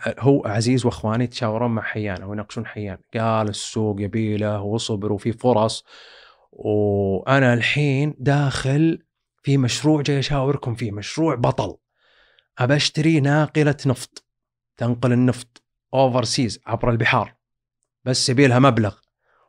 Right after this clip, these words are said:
ومبلغكم اللي عندي بأرباحه، ترى فيه لكم أرباح غير الثلاثين في المية اللي أنا وصلت لكم، أبى أحطها عليه وتزيدون مع الفلوس اللي عندي، ونحط شركة بيننا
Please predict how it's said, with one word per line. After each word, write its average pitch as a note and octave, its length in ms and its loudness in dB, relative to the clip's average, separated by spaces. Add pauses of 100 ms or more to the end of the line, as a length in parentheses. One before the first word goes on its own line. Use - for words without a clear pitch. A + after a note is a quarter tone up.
ومبلغكم C3+ 600 4
اللي C3+ 160 4
عندي C#3+ 580 2 (260)
بأرباحه، C#3 1000 2
ترى B2 140 -4
فيه F#3+ 160 6
لكم C#3+ 280 2
أرباح B2 460 2
غير D3 140 6
الثلاثين C3 380 0
في A2 60 -4
المية A#2+ 200 2
اللي G#2 160 -2
أنا A2 140 -4
وصلت A2+ 420 -6
لكم، - 200 -20 (580)
أبى - 160 -8
أحطها C#3+ 400 0
عليه C#3+ 500 4 (360)
وتزيدون D3+ 760 4 (100)
مع C#3 180 4
الفلوس D3+ 320 2
اللي C3+ 100 -2
عندي، F3+ 220 2
ونحط D3 260 -2
شركة B2+ 420 0
بيننا C#3 520 0